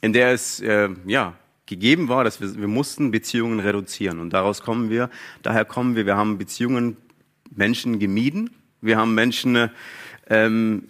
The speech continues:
ja, auch, äh, den Kontakt zu ihnen minimiert. Wir haben Menschen auch verloren vielleicht auf dem Weg. Wir haben Freundschaften aufgegeben oder Freundschaften sind verlaufen.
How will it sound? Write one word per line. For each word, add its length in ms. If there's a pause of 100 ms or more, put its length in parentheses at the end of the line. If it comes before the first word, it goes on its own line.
(160)
ja, 280
auch, 380
äh, 140
den 280
Kontakt 360
zu 100
ihnen 260
minimiert. 760 (500)
Wir 200
haben 140
Menschen 320
auch 140
verloren 380
vielleicht 280
auf 120
dem 200
Weg. 260
Wir 80
haben 140
Freundschaften 680
aufgegeben 680
oder 260
Freundschaften 460
sind 120
verlaufen. 640